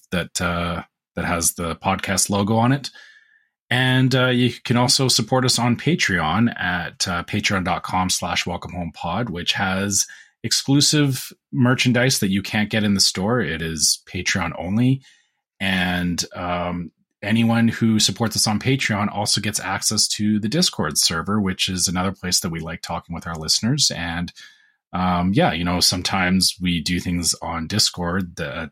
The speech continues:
uh, we can't necessarily do on Facebook. Like I said about the, uh,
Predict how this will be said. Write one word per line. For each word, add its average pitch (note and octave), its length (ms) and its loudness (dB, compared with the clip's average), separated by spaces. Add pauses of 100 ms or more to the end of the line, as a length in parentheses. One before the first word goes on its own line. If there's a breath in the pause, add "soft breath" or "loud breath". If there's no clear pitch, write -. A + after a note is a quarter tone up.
(160)
uh, D#2+ 280 -4
we E2 120 -6
can't G#2 240 -2
necessarily F#2 460 0
do E2+ 120 -4
on D#2+ 120 -6
Facebook. E2 560 -4 (200)
Like C#2+ 220 -6
I D2 160 -2
said C#2+ 240 -2
about D2 340 -6
the, D2 240 -8
uh, C#2+ 200 -6